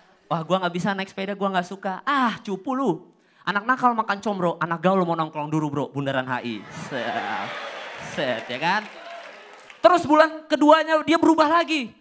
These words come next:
Ikutin lagi musimnya. "Weh, makin asik nih." Yoi, kan lagi musim shuffle, brother. Ah, gabung lah biar gaul kayak gua. "Wah, gua nggak bisa joget-joget kayak gitu, sorry ya." <laughs> "Ah, nggak asik lu. Anak nakal makan combro, anak gaul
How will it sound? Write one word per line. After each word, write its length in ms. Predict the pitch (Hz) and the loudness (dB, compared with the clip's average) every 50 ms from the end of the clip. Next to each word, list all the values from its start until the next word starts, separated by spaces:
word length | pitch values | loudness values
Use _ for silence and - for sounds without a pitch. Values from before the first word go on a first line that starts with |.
| _ _ _ _ _ | _ _ _ _ _
Ikutin 360 | - 262 - 294 302 311 302 311 | -8 -4 -4 -2 -2 -2 0 2
lagi 200 | 370 381 - 311 | 2 0 0 0
musimnya. 420 | 294 285 - 294 277 262 240 240 | 0 0 0 -2 -2 -2 -2 2
"Weh, 240 | 294 359 302 208 - - - - | 4 6 6 6 4 -2 -6 -6
makin 280 | 233 233 - 294 320 359 | -4 -4 -4 -2 0 2
asik 220 | 359 - - 277 277 | 2 2 0 -4 -2
nih." 240 | 262 240 233 254 294 | 0 2 4 6 6
Yoi, 260 | 302 320 349 320 320 | 8 6 6 4 2
kan 140 | 320 359 359 | 0 2 4
lagi 180 | 349 330 311 | 4 2 2
musim 260 | 339 330 294 - 330 | 0 -2 -2 -2 -2
shuffle, 460 | 330 - - - - - - 269 254 220 | 0 2 4 4 4 4 2 0 2 4
brother. 720 | 202 202 190 185 190 190 190 185 185 175 165 160 147 127 - - - - - - - - - - - - - | 6 4 4 4 4 2 4 4 6 6 6 6 4 2 -2 -8 -14 -14 -14 -14 -14 -14 -16 -16 -16 -12 -4
Ah, 240 | - - - 349 339 | 0 2 2 2 4
gabung 480 | 330 381 480 440 403 415 392 359 349 339 | 4 6 6 6 6 4 0 -2 0 4
lah 240 | 320 302 285 277 | 6 6 6 6
biar 160 | 285 277 269 262 | 6 6 4 4
gaul 400 | 254 277 254 240 247 247 233 233 | 2 2 4 6 6 6 4 4
kayak 160 | 226 220 196 | 0 -4 -2
gua. 400 | 196 208 196 190 170 147 147 160 - | 2 6 8 8 8 6 4 0 0
"Wah, 120 | 151 165 165 170 | 2 2 2 2
gua 80 | 202 202 196 | 2 0 0
nggak 120 | 190 180 208 | -2 -4 -6
bisa 80 | 208 240 | -8 -8
joget-joget 560 | 208 202 196 180 190 180 190 180 202 202 208 | -6 -4 -2 -2 0 0 2 0 0 0 -2
kayak 240 | 196 185 175 196 196 | -2 -2 -2 -4 -4
gitu, 80 | 220 | -4
sorry 400 | 202 - 196 180 190 202 202 202 | -2 0 2 2 2 2 2 4
ya." 320 | 196 196 196 208 202 202 190 - 170 160 160 | 4 6 6 6 4 2 0 0 -2 -2 -2
<laughs> 340 | 151 - - - - _ - | -4 -6 -14 -20 -10 _ 4
"Ah, 160 | - - 277 | 4 4 4
nggak 180 | 277 254 220 214 220 | 2 0 0 0 0
asik 160 | - 240 226 | -2 -4 -2
lu. 160 | - 220 180 | 0 0 2
Anak 320 | - - 208 208 214 214 277 | 2 2 0 0 -2 0 2
nakal 320 | 311 311 - 262 240 233 | 2 2 4 2 2 2
makan 240 | 214 - 190 180 - | 0 -2 -4 -4 -6
combro, 320 | 214 185 180 160 165 - | -6 -4 -4 -4 -4 -4
anak 240 | - 175 180 170 156 | -4 -4 -4 -4 -2
gaul 160 | 175 185 185 | 0 2 2